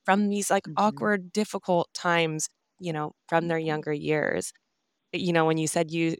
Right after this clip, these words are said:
Speaker 1: you studied psychology, I had a little smile because I just think it's so interesting that it's like you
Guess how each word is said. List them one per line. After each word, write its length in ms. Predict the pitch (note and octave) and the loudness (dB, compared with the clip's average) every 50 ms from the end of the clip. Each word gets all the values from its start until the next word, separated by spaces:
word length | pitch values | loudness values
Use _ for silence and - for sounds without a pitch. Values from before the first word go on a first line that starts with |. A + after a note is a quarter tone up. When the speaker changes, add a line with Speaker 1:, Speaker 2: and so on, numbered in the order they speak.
| _ - | _ -16
Speaker 1:
you 640 | D#3+ D#3+ D#3 D#3 D#3 D#3 D#3 D3+ D3 D3 D3 D3 D3+ | -20 -16 -10 -6 -2 -2 0 0 0 -2 -2 -4 -6
studied 380 | - - - F3 D#3+ D#3+ D#3+ - | -8 -2 0 0 0 0 0 -4
psychology, 880 | - D#3 D3 - - D#3 D#3+ D#3+ D#3+ C#3+ - - D3 C#3+ C#3+ C#3+ C#3+ C#3+ _ _ _ _ _ _ _ - | -2 -4 -4 -2 0 2 4 4 2 0 -2 -6 -6 -4 -4 -4 -4 -4 _ _ _ _ _ _ _ -4
I 40 | E3+ | -2
had 160 | E3 E3 D#3+ | 0 2 2
a 40 | D#3+ | 0
little 180 | D#3 D#3 D#3 D3+ | 0 -2 -4 -4
smile 500 | - - - E3 D#3 D#3+ D#3+ D#3 D3+ D3 | -6 -4 -2 0 2 4 4 4 4 2
because 720 | C#3+ D#3 D3 - - D#3+ D#3 D3+ D3 D3 D3 C#3+ - - _ _ _ _ _ _ _ _ _ - | 2 -2 -2 -2 -2 0 2 2 2 2 0 -2 -6 -10 _ _ _ _ _ _ _ _ _ 0
I 160 | F3+ E3+ E3 | 2 2 2
just 220 | D3+ - E3 - - | 2 0 -2 -4 -4
think 300 | - F3+ E3+ - - - - | -6 -6 -6 -6 -12 -12 -4
it's 200 | - E3+ - - | -4 -4 -2 -2
so 200 | - - E3+ D#3 | 0 2 2 2
interesting 480 | D#3+ D#3 - E3+ D#3 - - E3 D3+ D3+ | 2 0 -2 -4 -4 -2 0 0 0 0
that 140 | D3 C#3+ C#3+ | -2 -2 -4
it's 120 | C#3 - | -2 -4
like 100 | D#3 - _ | -6 -6 _
you 160 | - E3+ E3 | -6 -4 -4